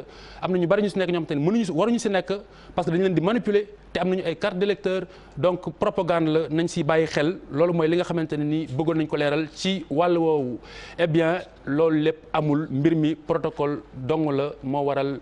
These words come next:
Macky Sall doxale noonu, président de la République. Bu demee gis buur, roi, euh, reine d'Espagne, daf ko war a sëggal.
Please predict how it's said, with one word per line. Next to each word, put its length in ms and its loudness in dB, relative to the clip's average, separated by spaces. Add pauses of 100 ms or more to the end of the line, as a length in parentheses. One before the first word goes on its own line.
Macky 220 -6
Sall 300 -4
doxale 300 -2
noonu, 360 -2 (100)
président 280 0
de 60 0
la 120 2
République. 460 -2 (340)
Bu 100 -2
demee 400 2
gis 160 -4
buur, 380 2 (580)
roi, 280 2
euh, 160 2
reine 180 2
d'Espagne, 420 -2
daf 120 -6
ko 120 -4
war 120 0
a 120 -2 (180)
sëggal. 420 -4